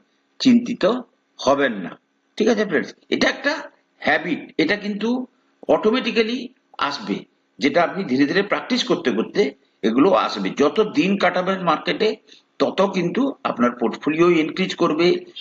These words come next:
নিচে আসবে, নিচে, নিচে লস নেওয়ার প্র্যাকটিস আপনার বাড়বে। সুতরাং সবই একটা প্রসেসের ব্যাপার। নীতিন গডকরি, ফ্ল্যাগস অফ টাটা মোটর ফার্স্ট এভার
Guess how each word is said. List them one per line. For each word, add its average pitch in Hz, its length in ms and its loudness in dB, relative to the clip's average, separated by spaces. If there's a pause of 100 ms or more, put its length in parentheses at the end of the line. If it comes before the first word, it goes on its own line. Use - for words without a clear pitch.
(120)
নিচে 185 440 4
আসবে, 160 520 0 (340)
নিচে, 151 580 4
নিচে 151 320 0
লস 151 380 4 (220)
নেওয়ার 139 400 4
প্র্যাকটিস 156 500 -4
আপনার 143 260 0
বাড়বে। 127 460 0 (380)
সুতরাং 180 500 2 (1160)
সবই 147 500 0 (260)
একটা 196 240 -2
প্রসেসের 131 600 0
ব্যাপার। 80 280 2 (640)
নীতিন 226 360 4
গডকরি, 175 640 0
ফ্ল্যাগস 156 380 0
অফ 101 320 0
টাটা 165 320 0
মোটর 143 420 2 (120)
ফার্স্ট - 320 -2
এভার 110 360 2